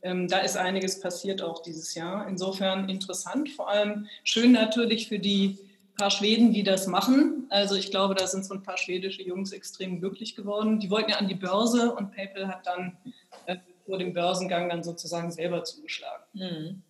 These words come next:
Speaker 2: Dann hatten wir noch als großes Ding Six World Line, also der, äh, wie siehst du das? Aus der Sparkassensicht irgendwie?
Speaker 1: Ja, ich meine, was wir halt insgesamt sehen in dem ganzen Processing, ähm,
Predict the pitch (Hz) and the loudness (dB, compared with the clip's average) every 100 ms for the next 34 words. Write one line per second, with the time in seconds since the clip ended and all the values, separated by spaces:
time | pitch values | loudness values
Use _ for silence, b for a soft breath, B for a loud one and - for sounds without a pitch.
0 | _ _ - B B B _ _ - - | _ _ -20 B B B _ _ -20 -20
1 | _ _ - 180 208 214 208 196 180 - | _ _ -2 0 2 2 2 2 2 2
2 | - - - 165 202 196 - 175 180 180 | 0 -4 -8 -4 -2 -4 -2 -2 0 -2
3 | - 202 - - 170 214 262 254 262 277 | -2 -2 -4 0 4 4 4 0 2 2
4 | 190 180 - 180 165 - 160 156 170 - | -2 -6 -6 -4 -4 -4 -8 -8 -10 -14
5 | - _ _ _ _ _ _ _ _ - | -16 _ _ _ _ _ _ _ _ -16
6 | 175 180 180 190 190 220 - - - _ | -12 -10 -10 -6 -4 -4 -6 -16 -20 _
7 | - - - _ _ _ _ _ _ _ | -10 -4 -4 _ _ _ _ _ _ _
8 | - 185 185 175 160 165 - - 214 226 | -8 -6 -4 -6 -4 -6 -6 -6 -4 -4
9 | 269 - 208 208 208 220 - - - - | -6 -6 -4 -2 4 4 4 -4 -12 -16
10 | - - B B B B - 185 202 190 | -14 -10 B B B B -2 2 4 4
11 | 185 - 190 185 185 190 180 180 - 190 | 2 -2 -2 0 0 2 2 0 -4 -4
12 | 196 220 180 185 226 196 190 190 190 185 | -4 -4 -2 -2 0 -2 -2 -2 -4 -4
13 | 180 - - 175 185 196 190 190 185 180 | -6 -8 -8 -6 -4 -6 -6 -6 -8 -8
14 | 175 175 170 | -6 -4 -4